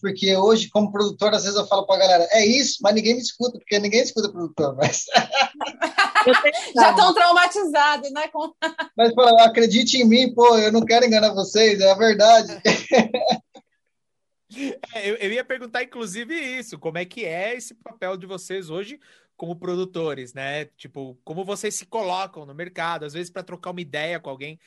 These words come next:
Speaker 4: você se coloca no papel da pessoa. Como é que vocês fazem esse trampo?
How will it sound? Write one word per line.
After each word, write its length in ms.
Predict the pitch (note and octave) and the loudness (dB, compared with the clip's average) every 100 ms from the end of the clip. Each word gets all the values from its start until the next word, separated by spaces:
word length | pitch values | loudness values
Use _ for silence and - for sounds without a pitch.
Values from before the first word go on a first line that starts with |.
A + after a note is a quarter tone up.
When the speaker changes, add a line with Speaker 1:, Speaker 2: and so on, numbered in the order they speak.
| _ _ | _ _
Speaker 4:
você 120 | E3 | -18
se 100 | - | -14
coloca 400 | - E3 F3 F3 | -8 -6 -6 -8
no 100 | E3 | -14
papel 600 | E3+ D#3 - C#3+ D#3+ E3+ | -12 -14 -12 -10 -10 -10
da 140 | C#3 | -14
pessoa. 600 | C3+ D3 - - D#3 E3 | -16 -16 -16 -14 -10 -10
Como 160 | C#3+ E3+ | -12 -14
é 40 | B3 | -14
que 60 | |
vocês 280 | D#4+ D4 D#4 | -14 -14 -14
fazem 360 | - G#3+ F3 D#3+ | -10 -8 -8 -14
esse 180 | - | -16
trampo? 440 | E3+ D#3+ B2 B2 | -16 -16 -16 _